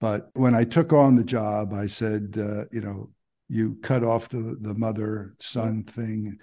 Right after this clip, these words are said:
Speaker 1: uh, as best you can. And it's like, i-, get to the work and,
Speaker 2: Yep.
Speaker 1: uh, uh, deal with the emotional stuff later or outside the room possible, other than being the parent to her. And, and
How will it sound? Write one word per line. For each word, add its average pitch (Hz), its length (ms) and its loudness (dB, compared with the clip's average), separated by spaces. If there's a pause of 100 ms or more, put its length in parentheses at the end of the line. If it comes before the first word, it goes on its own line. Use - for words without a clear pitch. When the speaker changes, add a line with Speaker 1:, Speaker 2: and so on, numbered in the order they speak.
(120)
Speaker 1:
uh, 107 340 -6
as 104 220 -4
best 113 320 0
you 101 80 -6
can. 101 500 -4
And 104 180 -4
it's 98 200 -10
like, 101 200 -8 (140)
i-, 120 80 -8 (240)
get 117 260 0
to - 80 -6
the 101 120 -4
work 95 400 -8 (600)
and, 98 460 -2
Speaker 2:
Yep. 92 140 -6
Speaker 1:
uh, 92 600 -6
uh, 104 100 -6 (140)
deal 107 220 -2
with 101 160 -4
the 113 160 -2
emotional 104 480 -4
stuff 104 360 -10
later 110 340 -4
or 104 280 -10
outside 107 460 -6
the 95 100 -8
room 92 600 -8
possible, 104 480 -8
other 123 260 4
than 98 400 0 (220)
being 113 260 4
the 101 80 0
parent 98 460 -2
to 101 140 -8
her. 98 280 -6
And, 92 340 -8
and 92 360 -8